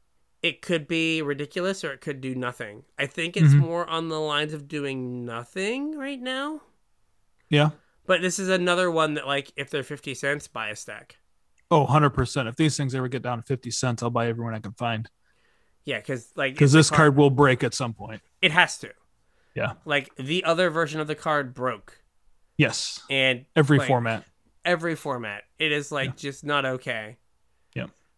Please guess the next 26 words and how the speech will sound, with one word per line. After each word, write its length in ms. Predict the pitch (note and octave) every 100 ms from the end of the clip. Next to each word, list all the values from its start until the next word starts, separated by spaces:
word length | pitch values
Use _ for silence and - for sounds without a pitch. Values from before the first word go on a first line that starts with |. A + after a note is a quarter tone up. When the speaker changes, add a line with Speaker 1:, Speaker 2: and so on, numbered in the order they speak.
| _ -
Speaker 1:
Okay. 280 | D#3 D3+ G#2+
Speaker 2:
I 40 |
mean, 160 | D#3 D3
even, 400 | D3+ D3 E3 D3+
uh, 420 | C#3+ C3+ C3 B2+ A#2 _
Underworld 460 | D#3 E3 C#3 C3 A#2+
Breach. 520 | B2+ B2 - - - _ _ _ _ _ _ _ _ _ _
Speaker 1:
Broke. 460 | B2 B2+ A2 - _ _ _ - _ _
Speaker 2:
Right. 240 | D3 B2+ - _
And 100 | D3
that's 220 | C3+ -
nowhere 300 | D3+ C#3+ C3+
near 240 | C3 C#3+ C3+
as 140 | A#2
good. 240 | B2+ A2+ - - -
<laughs> 100 | G3 - _ - _ _ D#3
Speaker 1:
Yeah, 220 | C#3+ A#2+
it, 140 | C#3 D3+
like, 280 | D3 C3 _ -
it 100 | D#3
was 200 | D#3 D3+
the, 300 | D#3 C#3+ -
they 120 | D3+
tried 260 | D3 F3+ D#3
to 80 | D3+
fix, 480 | - G3+ - -